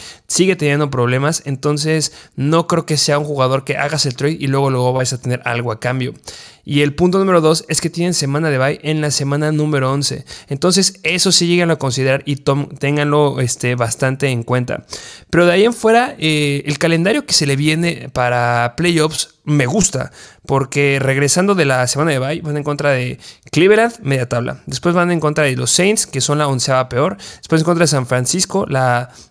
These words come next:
décima peor. Después Cincinnati, pero semana dieciséis y diecisiete, que son las de campeonato en fantasy, Arizona, media tabla, y Carolina, que son la octava peor. Obviamente no es el mejor calendario,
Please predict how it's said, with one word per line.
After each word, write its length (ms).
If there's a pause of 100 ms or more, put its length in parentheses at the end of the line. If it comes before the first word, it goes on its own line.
décima 480
peor. 320 (240)
Después 200
Cincinnati, 600 (220)
pero 160
semana 260
dieciséis 500
y 40
diecisiete, 520 (160)
que 120
son 120
las 120
de 120
campeonato 720
en 160
fantasy, 540 (280)
Arizona, 540 (240)
media 440
tabla, 400 (420)
y 400
Carolina, 640 (100)
que 120
son 360
la 200
octava 360
peor. 240 (240)
Obviamente 400
no 80
es 100
el 60
mejor 240
calendario, 520